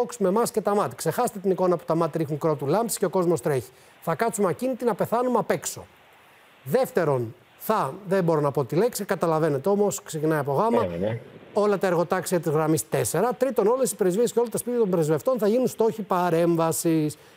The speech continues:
Speaker 1: Και ανα-, τέταρτον, οι τουριστικές περιοχές το καλοκαίρι θα γίνουν στόχοι παρέμβασης επίσης.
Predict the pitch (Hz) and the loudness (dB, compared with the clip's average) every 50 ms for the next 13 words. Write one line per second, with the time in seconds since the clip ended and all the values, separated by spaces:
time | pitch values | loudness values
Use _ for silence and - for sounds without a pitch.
0 | - - - 247 247 233 233 233 233 233 220 226 - - 226 202 - 165 135 - | -20 -6 -2 0 2 2 2 2 0 0 -4 -4 -2 -2 -2 0 0 -2 -2 -2
1 | 143 139 156 160 - 175 - 202 180 160 - - - 208 190 - 190 175 170 - | -2 -4 -4 -4 -6 -4 -2 0 0 0 -2 -2 -2 0 0 2 2 2 2 2
2 | 196 175 156 170 170 165 165 151 175 175 151 151 156 156 165 160 139 - - 165 | 0 -2 -2 0 0 0 0 2 2 0 0 0 0 0 0 0 0 0 0 0
3 | 143 - - - 123 135 131 127 120 113 110 - 165 175 - 294 262 - - 254 | 0 -2 -2 -4 -4 -2 -2 -2 -4 -6 -6 -6 -6 -4 -4 -2 -2 -2 -4 -6
4 | - | -8